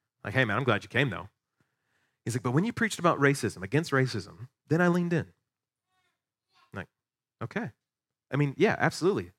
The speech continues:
I, what he said to me is exactly what I would think to hear from an unbeliever. These songs, talking about Jesus,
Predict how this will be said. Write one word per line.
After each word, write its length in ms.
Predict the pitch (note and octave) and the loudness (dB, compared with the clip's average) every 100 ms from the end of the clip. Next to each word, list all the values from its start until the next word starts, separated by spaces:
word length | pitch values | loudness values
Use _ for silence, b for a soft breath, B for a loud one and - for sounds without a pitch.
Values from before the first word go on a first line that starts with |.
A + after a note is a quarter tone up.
| _ | _
I, 80 | - _ _ _ _ _ - | -20 _ _ _ _ _ -12
what 240 | C3 D#3 | 0 2
he 120 | G3 | 2
said 220 | F3+ F#3+ F#3 | 2 4 4
to 80 | |
me 180 | F#3 F#3+ | 0 -2
is 100 | F#2+ | -4
exactly 380 | G#2 C3+ D3+ D#3 | -2 2 2 2
what 140 | C3 | 4
I 60 | B2+ | 2
would 160 | A#2 - | 2 -4
think 180 | C#3 | -4
to 100 | - | -2
hear 120 | B2+ C3 | -2 -2
from 120 | B2+ | -2
an 60 | |
unbeliever. 440 | B2+ B2+ D3+ - - _ _ _ _ _ _ _ _ - | -2 0 0 -2 -16 _ _ _ _ _ _ _ _ -6
These 100 | E3 | 0
songs, 540 | F3 E3 F3 F3 - | 4 6 4 0 -10
talking 200 | - C#3+ | 2 4
about 160 | C#3 A2+ | 4 0
Jesus, 560 | A2 C#3+ D3+ E3 - | 4 4 6 4 2